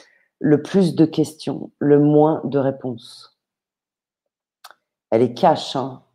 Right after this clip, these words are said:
mais elle dit cash. Elle dit, parce qu'en fait, nos questions, c'est l'ego. Et nos réponses, c'est le cœur. Donc, si on pose des questions avec la tête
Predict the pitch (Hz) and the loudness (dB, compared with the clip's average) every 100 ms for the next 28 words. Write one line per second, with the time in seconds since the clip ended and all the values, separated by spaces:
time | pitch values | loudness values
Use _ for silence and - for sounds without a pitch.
0 | _ - 120 123 120 117 123 120 143 117 | _ -6 -2 0 0 -4 -8 -4 -2 -2
1 | - - - - - 120 117 120 127 120 | -6 -18 -18 -10 -4 -2 -2 -4 -4 -4
2 | - _ _ _ _ _ _ _ _ _ | -6 _ _ _ _ _ _ _ _ _
3 | _ _ _ - 147 - 190 220 220 185 | _ _ _ -4 -4 -2 0 0 2 0
4 | 180 180 180 180 175 175 156 139 123 117 | 0 -2 -2 -2 -2 0 0 2 0 -2
5 | - _ _ _ _ _ _ _ _ _ | -6 _ _ _ _ _ _ _ _ _
6 | _ _ _ - 190 196 - - _ _ | _ _ _ 0 2 2 -2 -10 _ _
7 | _ _ _ _ _ _ _ _ _ _ | _ _ _ _ _ _ _ _ _ _
8 | - 165 170 165 165 160 156 - 151 139 | -6 2 4 2 0 -4 -4 -4 -2 -2
9 | 135 123 - - _ _ _ _ _ _ | -2 -4 -4 -12 _ _ _ _ _ _
10 | _ _ _ _ _ _ _ _ _ _ | _ _ _ _ _ _ _ _ _ _
11 | _ _ _ _ _ - 160 175 - - | _ _ _ _ _ -6 -2 -2 -6 -4
12 | 214 214 202 196 - 165 170 160 - 151 | -2 0 -2 -2 -2 -4 -4 -6 -4 -2
13 | 143 147 135 135 - 151 151 - - - | -2 -2 -4 -6 -4 -4 -4 -20 -20 -20
14 | _ | _